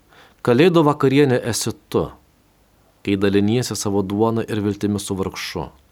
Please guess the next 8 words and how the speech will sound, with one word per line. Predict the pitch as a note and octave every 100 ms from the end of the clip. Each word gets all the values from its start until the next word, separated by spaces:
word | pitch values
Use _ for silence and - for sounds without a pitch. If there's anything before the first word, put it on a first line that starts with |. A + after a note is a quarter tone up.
| _ _ _ _ _ _ -
kuris | G2 F2
stovi | - A#2 F2+ D2+
šalia | - E2
tavęs. | D#2+ E2 D#2+ C#2 - - _ _ _ _ _ _ _ _ _ _ _ _ _ _ _ _
Tu | G2+
esi | F2+ - -
Kalėdų | F#2+ F#2 B2+ A#2+
naktis, | G#2 - - C#2+ - -